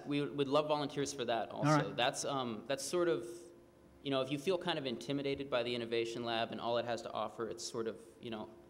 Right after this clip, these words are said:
Speaker 1: higher tech, maybe more of a specialist thing. Um, Open Lab is very general. If you've got skills with Microsoft Word, PowerPoint, um, just email accounts,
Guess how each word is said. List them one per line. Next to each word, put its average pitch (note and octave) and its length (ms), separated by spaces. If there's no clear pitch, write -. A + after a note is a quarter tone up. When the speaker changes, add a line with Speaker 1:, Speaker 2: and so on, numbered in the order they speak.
Speaker 1:
higher B2+ 360
tech, A#2 340
maybe A#2 180
more A2+ 160
of G#2 60
a - 40
specialist B2+ 560
thing. C#3+ 200
Um, A2 200
Open E3 300
Lab C#3 220
is A#2 100
very B2+ 280
general. B2 480
If - 180
you've A2+ 200
got A2 220
skills A2+ 420
with G#2+ 160
Microsoft - 480
Word, D3 500
PowerPoint, B2+ 720
um, G#2 400
just - 320
email C#3 340
accounts, A#2 840